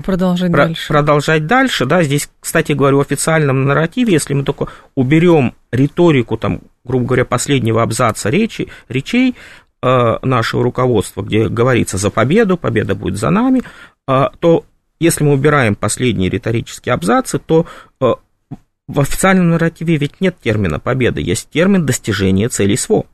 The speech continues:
Speaker 1: Да.
Speaker 2: А, что он значит, э, и, идет такая большая всенародная дискуссия, э,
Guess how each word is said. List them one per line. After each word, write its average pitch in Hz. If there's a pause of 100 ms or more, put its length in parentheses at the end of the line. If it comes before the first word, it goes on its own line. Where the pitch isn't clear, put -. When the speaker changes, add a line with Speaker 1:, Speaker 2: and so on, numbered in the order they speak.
(100)
Speaker 1:
Да. 175 (260)
Speaker 2:
А, 117
что -
он 220
значит, 190
э, 123 (140)
и, 98
идет 135
такая 143
большая 131
всенародная 110
дискуссия, 196 (380)
э, 127